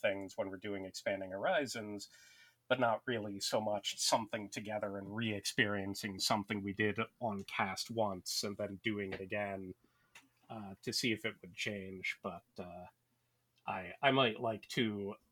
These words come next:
attempt to experiment that with you at some point,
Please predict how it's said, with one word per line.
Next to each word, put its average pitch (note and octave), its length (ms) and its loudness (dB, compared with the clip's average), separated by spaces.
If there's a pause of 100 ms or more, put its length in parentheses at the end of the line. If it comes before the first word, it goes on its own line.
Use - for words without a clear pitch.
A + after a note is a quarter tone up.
(160)
attempt D3 440 0
to A2+ 160 0
experiment G2+ 640 0 (480)
that B2 280 4
with B2 160 -2
you A2 160 -4
at G2+ 100 -6
some G2+ 260 2
point, G2 340 -4